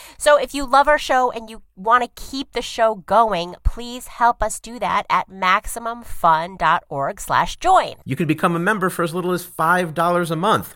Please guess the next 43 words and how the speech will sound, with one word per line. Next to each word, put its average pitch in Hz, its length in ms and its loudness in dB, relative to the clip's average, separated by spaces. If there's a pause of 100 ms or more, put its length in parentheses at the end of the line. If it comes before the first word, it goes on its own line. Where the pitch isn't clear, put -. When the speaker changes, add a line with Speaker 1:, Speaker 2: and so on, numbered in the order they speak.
Speaker 2:
We'll 180 180 -2
take 208 260 -2
more, 180 220 4
though, 120 240 2
and 143 280 0
you'll 185 200 2
get 160 320 0
more 110 380 -2
if 151 280 -2
you 113 380 -6
upgrade 151 360 0
your 117 120 -4
membership 135 480 -4
or 120 100 -2
boost 175 340 -4
it 131 180 -8
to 117 360 -6
other 110 180 -2
levels. 107 400 -2 (220)
We'll 160 120 2
have 135 120 0
more 131 160 0
information 120 480 -4
on 104 120 -4
that 123 220 -2
a 104 60 -4
little 104 280 -6
later 101 260 -4
on 90 100 -8
the 90 60 -10
show. 95 320 -4 (280)
But 160 140 0
guys, 156 280 2
the 143 100 -6
entire 151 520 -2
business 143 400 -6
model 110 320 -4
of 123 220 -2
Maximum 123 380 -6
Fun 113 400 -4 (140)
is 139 400 -2 (240)
listener-supported 131 1500 -4
content. 139 600 -2